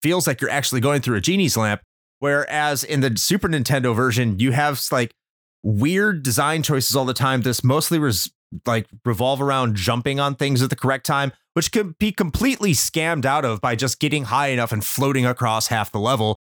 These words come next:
with your little float mechanic. So when you really think about what brings the challenge in terms of tight and just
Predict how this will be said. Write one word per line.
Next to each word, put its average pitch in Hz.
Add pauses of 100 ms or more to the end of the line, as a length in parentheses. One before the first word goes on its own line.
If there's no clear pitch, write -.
(160)
with 117
your 120
little 120
float 135
mechanic. 90 (260)
So 165
when 147
you 165
really 220
think 180
about 147
what 120
brings 139
the 117
challenge 127 (240)
in 113
terms 107
of 98
tight 208 (400)
and 120 (240)
just 127